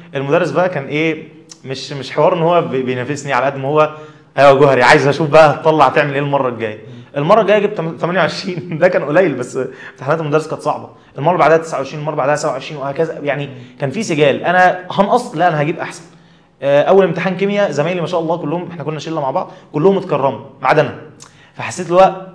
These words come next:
Speaker 1: "طب وربنا لا اتكرم المرة الجاية." مش ههرب من ال-، من الكيمياء. وفعلًا اتكرمت المرة الجاية لأن أنا خلاص أنا جبت آخري في الباب التاني في ال-، في الكيمياء،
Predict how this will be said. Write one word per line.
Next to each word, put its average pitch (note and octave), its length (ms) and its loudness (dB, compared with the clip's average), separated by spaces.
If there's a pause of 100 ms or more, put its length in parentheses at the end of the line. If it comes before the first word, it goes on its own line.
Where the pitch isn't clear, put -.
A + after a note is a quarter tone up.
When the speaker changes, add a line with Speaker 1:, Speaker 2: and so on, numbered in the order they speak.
(120)
Speaker 1:
"طب C3 180 0
وربنا C3+ 360 0
لا C#3+ 80 2
اتكرم C#3 360 0
المرة C#3 260 2
الجاية." C3+ 480 0
مش E3 240 -8
ههرب G#3+ 340 4
من D3 100 -2
ال-، C#3 280 -4
من C3+ 80 -6
الكيمياء. D#3 360 -4 (260)
وفعلًا B3 300 6
اتكرمت F#3 340 2
المرة F3+ 220 -2
الجاية F3 180 2
لأن G3 140 0
أنا G3 100 -4
خلاص E3+ 280 -2
أنا D#3 80 -6
جبت E3 200 -6
آخري D3 260 -4
في C3 60 -14
الباب C#3 180 -6
التاني D3 340 -8
في - 60 -18
ال-، A#2 200 -12
في B2 80 -16
الكيمياء، B2+ 280 -16